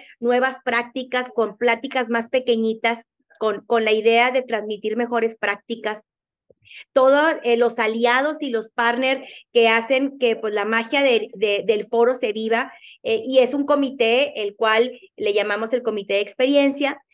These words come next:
y está metida Dalia. Dalia es la líder de recursos humanos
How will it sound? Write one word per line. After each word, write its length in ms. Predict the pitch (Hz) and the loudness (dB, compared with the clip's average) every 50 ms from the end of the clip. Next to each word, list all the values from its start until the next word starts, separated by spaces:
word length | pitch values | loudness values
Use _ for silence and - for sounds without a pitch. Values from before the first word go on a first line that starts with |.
| _ _ | _ _
y 80 | - 226 | -2 -2
está 220 | 220 220 220 214 | -2 0 -2 -4
metida 640 | 202 220 226 226 226 247 233 233 233 226 240 - - - | -2 -2 -4 -4 -2 2 4 4 4 4 2 -2 -4 -10
Dalia. 600 | 180 180 208 208 233 254 285 311 339 359 339 - _ | -4 0 2 2 4 2 2 0 -2 -2 -4 -8 _
Dalia 440 | 190 208 208 214 226 233 233 233 233 | -6 -4 -4 -2 0 0 2 2 2
es 180 | 233 233 233 - | 2 0 -2 -4
la 240 | 220 226 214 208 208 | -4 -4 -2 -2 -2
líder 440 | 214 214 233 254 269 269 285 294 285 | -4 -2 -2 -2 2 2 2 2 2
de 100 | 262 247 | 0 0
recursos 480 | 226 220 220 - 220 214 208 240 226 - | 0 -2 -4 -4 -8 -8 -8 -8 -10 -10
humanos 520 | 233 220 214 208 214 220 233 240 240 247 | -8 -4 -2 -2 -2 -2 -2 -4 -4 -6